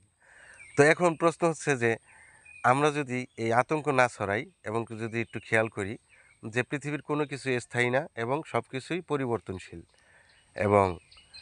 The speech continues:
ব্যতিক্রম। তো যার ফলে, এ, অতীতের জিনিস কখনোই আমরা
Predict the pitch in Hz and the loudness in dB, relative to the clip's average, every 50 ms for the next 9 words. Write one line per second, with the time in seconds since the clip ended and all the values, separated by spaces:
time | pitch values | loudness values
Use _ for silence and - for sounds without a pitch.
0 | - - - - - - - 104 147 143 - 131 - - - 90 82 80 - _ | -20 -20 -20 -20 -20 -4 2 4 4 4 4 0 -6 -6 -8 -8 -8 -8 -12 _
1 | - - - - - 120 110 117 131 139 135 123 135 151 156 156 165 151 _ _ | -18 -18 -12 -6 -4 0 4 6 6 6 6 2 -2 -2 0 0 0 -2 _ _
2 | _ _ _ - 113 - - 120 120 117 113 113 110 - - - _ - 123 123 | _ _ _ -20 -20 -14 -6 -2 0 2 2 2 0 -2 -4 -18 _ -4 -2 -2
3 | 123 - 143 139 127 - 143 143 143 139 135 127 117 - _ _ _ _ _ - | 0 0 0 -2 -2 0 0 2 2 2 2 0 -4 -8 _ _ _ _ _ -18
4 | - 107 120 131 135 131 120 - - 127 113 - 131 131 135 139 135 131 131 131 | -10 -4 -2 0 0 0 -2 0 0 -2 0 0 0 0 2 2 2 2 2 2
5 | 131 | 0